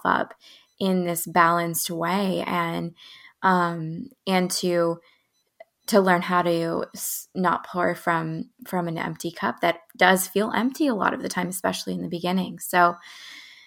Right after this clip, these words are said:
it is, um, it's a, it's a roller coaster, but it's the funnest, most amazing <laughs> roller coaster you could get on. So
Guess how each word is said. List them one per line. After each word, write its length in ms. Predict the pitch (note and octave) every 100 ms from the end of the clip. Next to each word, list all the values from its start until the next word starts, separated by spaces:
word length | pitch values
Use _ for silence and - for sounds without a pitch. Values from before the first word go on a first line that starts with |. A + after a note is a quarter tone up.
| _
it 180 | - G#3+
is, 280 | A#3 A#3 A3+
um, 500 | F#3 F3 E3+ E3+ - _ _ _ _
it's 260 | F#3 F#3 -
a, 220 | C4 A3+ -
it's 140 | G3
a 40 |
roller 300 | G#3+ E3+ G#3
coaster, 380 | G3+ F#3 - - F#3
but 140 | -
it's 380 | - F3+ - - _ -
the 220 | F3+ F3+
funnest, 680 | F#3 F#3 F3+ F3 F3+ - -
most 280 | F#3 F#3 F3
amazing 360 | F3+ F#3 F#3+
<laughs> 20 |
roller 260 | F3+ A3 A3+
coaster 420 | - A3+ G#3 -
you 180 | F#3+ F#3+
could 180 | F#3 F#3+
get 160 | F#3+ A#3+
on. 300 | A3 - G3
So 320 | F#3+ E3+